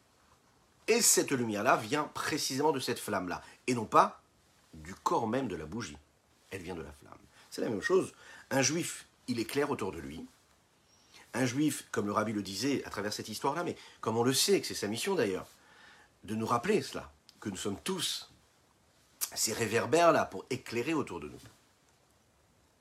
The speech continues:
Et on doit donc éclairer le monde. Maintenant, d'où vient cette lumière ?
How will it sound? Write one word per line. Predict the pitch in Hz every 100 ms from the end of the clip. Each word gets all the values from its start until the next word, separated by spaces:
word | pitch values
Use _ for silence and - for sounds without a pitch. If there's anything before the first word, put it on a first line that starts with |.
| _ _ _ 120
Et |
on | 123
doit | 110
donc | 107 98
éclairer | 85 92 87
le | 76
monde. | 76 67 65 _ - _ _ _ _ -
Maintenant, | 226 123
d'où | 175
vient | 147 135
cette | - -
lumière ? | 160 - 226